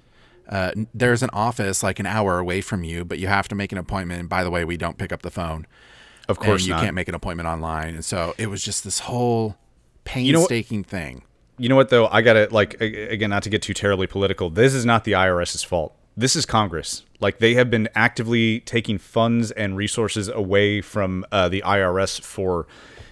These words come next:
Speaker 2: like, decades. And the bill that was supposed to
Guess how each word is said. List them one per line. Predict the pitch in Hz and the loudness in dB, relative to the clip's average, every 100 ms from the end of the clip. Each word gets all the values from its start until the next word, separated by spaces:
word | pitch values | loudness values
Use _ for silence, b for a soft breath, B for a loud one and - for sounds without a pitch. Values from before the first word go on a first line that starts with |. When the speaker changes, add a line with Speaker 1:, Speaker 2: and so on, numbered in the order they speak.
| B - | B -4
Speaker 2:
like, | 101 87 - - _ _ _ _ - 117 | -2 -2 -6 -20 _ _ _ _ -18 -4
decades. | 117 113 92 80 73 - | 0 2 0 -6 -6 -4
And | 110 104 92 - - 110 - | 0 0 -2 -6 -10 -10 -10
the | 123 110 107 101 - 107 - | -4 0 0 0 -4 -6 6
bill | 139 151 | 8 8
that | 139 | 4
was | 113 | -2
supposed | - - 123 - | -6 -2 -2 -2
to | - 113 | -6 -6